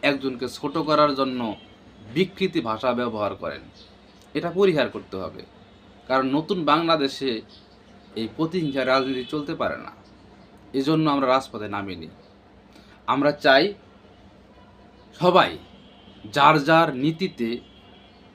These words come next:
যার যার দেশপ্রেম থেকে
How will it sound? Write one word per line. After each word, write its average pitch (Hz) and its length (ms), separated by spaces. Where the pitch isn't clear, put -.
যার 135 280
যার 139 240
দেশপ্রেম 139 520
থেকে 135 400